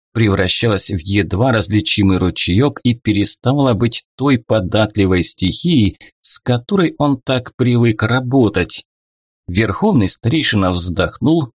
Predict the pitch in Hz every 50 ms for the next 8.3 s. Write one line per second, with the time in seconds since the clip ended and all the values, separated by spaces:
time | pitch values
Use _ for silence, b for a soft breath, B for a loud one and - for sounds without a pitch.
0 | _ _ - 110 107 - - - 85 82 - - - 123 165 180 175 - - 147
1 | 135 131 123 - - - 113 110 104 135 151 139 113 - 104 104 - - - -
2 | - 110 110 104 - - - 107 104 101 95 92 95 87 85 78 98 107 135 135
3 | 117 - - _ - 90 85 85 113 110 104 101 98 98 101 113 104 101 92 98
4 | 113 123 123 117 104 82 - 101 92 - 80 - _ _ _ _ _ _ _ _
5 | _ _ - 95 95 120 151 196 202 180 185 185 180 165 - _ - - 104 113
6 | 120 120 95 117 110 - - _ - - 160 165 151 127 113 98 92 95 110 107
7 | - - - 131 - - 98 - - 90 90 - - 90 101 113 123 - - -
8 | 101 - - - - -